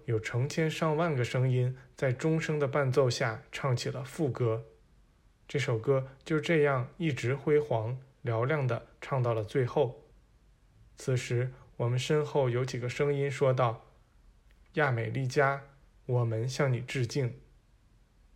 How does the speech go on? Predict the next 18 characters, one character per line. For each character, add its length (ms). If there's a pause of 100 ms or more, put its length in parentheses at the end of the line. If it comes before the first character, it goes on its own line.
随 220
后 360 (160)
又 180
有 180
几 200
个 120
声 220
音 120
说 220
道 300 (560)
：“我 160
们 280
向 300
全 260
世 220
界 260
致 200
敬。” 280